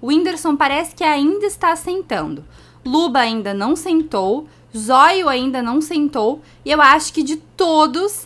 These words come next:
a Sati é a que está mais sentada direitinho, gente.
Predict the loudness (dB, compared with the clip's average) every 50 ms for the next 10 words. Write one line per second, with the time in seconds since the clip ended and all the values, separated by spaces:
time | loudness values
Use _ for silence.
0 | -10 _ 0 2 2 2 0 -2 -2 2 4 4 4 4 2 -4 -8 -8 -8 -8
1 | -8 -6 -4 -4 -4 -2 -2 -4 -4 -4 -4 -8 -8 -8 -4 -2 0 2 2 2
2 | 2 2 2 2 0 0 -2 -6 -8 -6 -2 0 0 0 0 0 0 0 -2 -4
3 | -4 -4 -4 -4 -4 -6 -10 -12 -8 -6 -4 -4 -4 -4 -4 -4 -6 -6 -6 -8
4 | -10 -12 -14